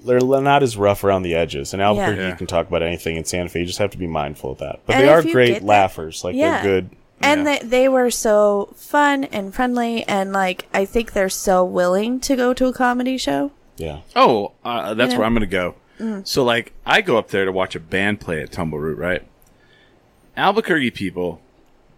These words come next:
Speaker 3: if a band comes through and they don't know who they are, they are not going.
Speaker 1: Yeah.
Speaker 3: For the most
Speaker 2: Yeah.
Speaker 3: part. Ninety, ninety percent of us, not gonna go. Especially, like, well, okay. Band come through, you don't know 'em. It's gonna be five dollars to get in.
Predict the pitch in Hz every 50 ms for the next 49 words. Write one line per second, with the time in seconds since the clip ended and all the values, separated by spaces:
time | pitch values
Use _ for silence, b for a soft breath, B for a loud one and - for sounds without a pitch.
0 | _ _ _ _ _ _ - _ _ _ - _ _ _ 113 107 - 98 85 98
1 | 117 135 151 160 - 147 139 - - - 113 107 98 98 101 101 80 90 95 92
2 | 95 92 98 95 87 82 82 76 65 64 - _ _ _ _ _ _ _ _ _
3 | _ _ _ _ _ _ _ _ _ _ _ - - 107 104 80 78 78 78 82
4 | 85 92 92 82 - 82 80 80 82 - - - _ _ _ _ - 82 - 113
5 | 110 110 107 101 185 180 85 82 76 - - 98 117 127 147 151 - - - 127
6 | 139 147 151 139 - - 131 113 107 98 98 - - _ _ _ _ _ _ _
7 | _ _ _ _ - - - - - - 85 92 107 110 - - 127 117 98 82
8 | 87 78 - - _ _ _ _ _ _ _ _ _ _ _ _ _ - - 185
9 | 202 - - 151 131 120 104 104 107 - - - 78 71 123 127 123 120 - -
10 | - - 180 - - 95 78 - b b b b b b b b b - 143 156
11 | 165 160 - 156 139 147 139 131 127 123 113 107 104 104 104 95 90 - - _
12 | _ _ _ _ _ _ _ _ - - - - 143 120 - - 120 110 107 95
13 | 98 92 87 - - - 87 80 76 76 80